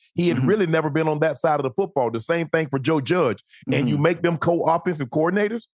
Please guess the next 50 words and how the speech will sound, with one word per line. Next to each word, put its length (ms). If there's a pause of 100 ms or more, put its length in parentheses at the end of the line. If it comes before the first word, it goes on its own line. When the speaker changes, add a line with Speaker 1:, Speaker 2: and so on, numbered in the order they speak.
(200)
Speaker 2:
Mm-hmm. 180
Speaker 1:
Well, 340
we 160
saw 320
the, 220
we 160
saw 280
the 120
year 220
that 180
Mac 240
Jones 280
had 180
as 100
a 60
rookie 420 (280)
under 220
Speaker 2:
Mm-hmm. 60
Speaker 1:
Josh 280
McDaniel. 580 (220)
And 100
Speaker 2:
Right. 140
Speaker 1:
then 120
we 140
saw 260
him 200
take 240
a, 160 (100)
a, 140 (100)
a, 220
a 100
serious 580
dip 360 (300)
in 160
Speaker 2:
Mm-hmm. 160
Speaker 1:
play. 300 (300)
And 140
I 40
also 400
think 220
he 100
took 200
a 60
serious 340
dip 260
in 100
progression, 640
in, 200
in, 220
in, 260